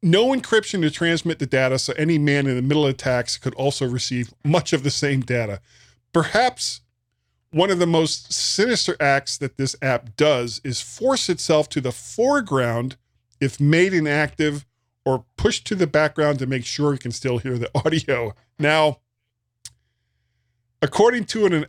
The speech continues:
an analysis by Citizen Lab, which is an independent group out of the University of Toronto,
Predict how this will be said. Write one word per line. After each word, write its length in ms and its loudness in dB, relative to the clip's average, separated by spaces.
an 180 0
analysis 880 0
by 340 -2
Citizen 500 -2
Lab, 320 0
which 140 -6
is 140 -8
an 120 -8
independent 560 0
group 280 0
out 140 -2
of 80 -2
the 80 -6
University 440 -2
of 120 -8
Toronto, 720 0